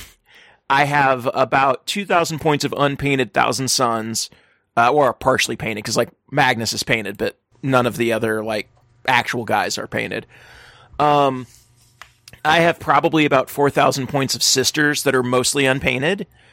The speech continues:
Um, I have, oh gosh, a boatload of Necrons. Like, uh, because I got, I, I lucked into a deal with Dustin when he was getting out of the hobby to get about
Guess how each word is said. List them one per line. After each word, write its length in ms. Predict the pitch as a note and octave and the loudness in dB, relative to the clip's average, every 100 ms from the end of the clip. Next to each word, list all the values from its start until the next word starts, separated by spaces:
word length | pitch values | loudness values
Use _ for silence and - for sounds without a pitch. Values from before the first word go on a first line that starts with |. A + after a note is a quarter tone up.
| - _ _ - | -20 _ _ -2
Um, 440 | C3 B2+ B2 B2 - | 0 2 0 -2 -2
I 200 | B2+ C3+ | 0 0
have, 800 | B2+ C3 B2+ B2 B2+ A#2 - - _ _ _ _ _ _ _ _ _ _ _ _ - | 0 0 2 2 0 -4 -14 -18 _ _ _ _ _ _ _ _ _ _ _ _ -6
oh 280 | - - - | -4 -6 -6
gosh, 400 | C#3+ G2 - - | -4 -2 -4 -2
a 180 | B2+ A#2 - _ _ _ _ _ | -2 -2 -4 _ _ _ _ _
boatload 560 | - E3+ D#3+ C#3+ C#3 C3 | 2 2 2 2 2 2
of 120 | A2 | 0
Necrons. 720 | B2 B2 - A#2+ C2 - A#2+ | 0 0 0 -4 -4 -6 -2
Like, 320 | C3+ A#2+ - - | 0 0 -2 -4
uh, 240 | C3+ A2 E2 _ _ _ _ _ _ _ | -2 -2 -6 _ _ _ _ _ _ _
because 240 | D3+ D3 | 0 2
I 80 | D3 | 2
got, 240 | D3 C#3 | 2 2
I, 160 | C3 C3+ | 2 2
I 140 | C3 C#3+ | 2 0
lucked 320 | C3+ C3+ C3+ | 2 0 0
into 180 | C#3+ B2+ | 0 2
a 60 | A#2+ | 2
deal 280 | B2 B2 | 2 2
with 240 | A#2 A#2 - _ _ _ _ _ _ - | 2 -2 -6 _ _ _ _ _ _ -2
Dustin 360 | D3 C#3 - | 0 2 -2
when 80 | B2+ | -2
he 80 | C#3+ | 0
was 80 | D#3 | 2
getting 180 | D3 C3+ | 2 2
out 60 | |
of 40 | B2 | 2
the 60 | |
hobby 260 | A2+ A#2 A#2+ | 2 2 2
to 80 | A#2 | -2
get 280 | G#2+ A2+ - | 0 -2 0
about 480 | A#2+ A#2 A2+ A2 | 0 2 2 2